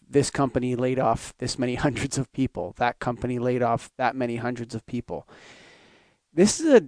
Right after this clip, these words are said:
an, a very unique time. How much more carnage do you see before people start talking about growth? Now, there is a few growth stories out there in the U V sector. There are people in the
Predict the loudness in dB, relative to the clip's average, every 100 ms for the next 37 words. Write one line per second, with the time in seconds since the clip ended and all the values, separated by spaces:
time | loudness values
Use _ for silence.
0 | 0 0 0 -2 -10 -8 -10 2 6 8
1 | 6 4 2 2 0 -2 0 2 2 0
2 | 0 2 2 0 -4 0 2 2 0 2
3 | 2 2 0 -4 -6 -4 -4 -4 -6 -2
4 | 2 2 2 -2 -6 -4 0 4 6 6
5 | 6 2 -4 -10 _ _ _ -4 -2 0
6 | 0 2 0 -4 _ _ 0 0 0 -4
7 | 0 -2 -2 -4 -2 -2 -2 -2 2 6
8 | 6 6 0 0 -2 0 0 0 -2 0
9 | 0 4 4 4 2 0 -2 -2 -2 0
10 | -2 2 2 2 0 0 -2 -14 -20 -12
11 | 0 4 4 2 -2 0 0 0 0 0
12 | 2 0 -4